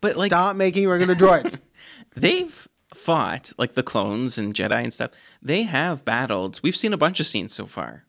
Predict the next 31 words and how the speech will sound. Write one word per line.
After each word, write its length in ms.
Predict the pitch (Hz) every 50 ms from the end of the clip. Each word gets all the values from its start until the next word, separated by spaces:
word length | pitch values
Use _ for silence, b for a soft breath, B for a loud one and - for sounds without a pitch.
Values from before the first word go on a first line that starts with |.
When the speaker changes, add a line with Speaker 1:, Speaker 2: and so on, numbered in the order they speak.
| _ -
Speaker 1:
with 200 | 117 117 - -
them 180 | 117 117 117 113
battling 580 | 117 113 113 110 110 107 104 98 98 95 101
super 260 | - - 135 127 - 135
droids, 420 | 131 123 123 120 127 151 156 -
but 100 | - 98
usually 300 | 95 127 143 143 151 151
they're 160 | 139 131 117
mixed 540 | 113 113 117 113 - - - - - - - _ b b b b b b
with 140 | 127 120
super 300 | - - 127 123 - 123
droids 380 | 117 - 120 120 120 120 131 127 143
Speaker 2:
Mm-hmm. 60 | -
Speaker 1:
and 220 | 110 110 110 110 110
regular 340 | 107 107 110 - 131 139 139
battle 280 | - 147 143 151 156
droids. 480 | 147 160 160 165 180 190 185 - - - b b b b b b b b b
Um, 580 | - 113 117 117 113 113 113 110 110 110 - - _ _ _ _ _ _ _ _ _ _ _ -
but 180 | - 120 - -
for 100 | - 117
some 180 | - 135 151
reason, 440 | 196 208 196 143 120 117 120 127 131 _ _ - -
if 140 | - - 120
you 100 | - - -
only 360 | - 151 185 202 202 147 107 110
have 480 | 131 - 95 95 92 - 127 - - -
super 300 | - - - 120 113 -
battle 300 | 110 120 117 107 110 113
droids, 460 | 107 - 131 117 113 117 113 - - _ _ _ _ _ -
they're 100 | - 110
good. 360 | 104 127 135 123 101 - -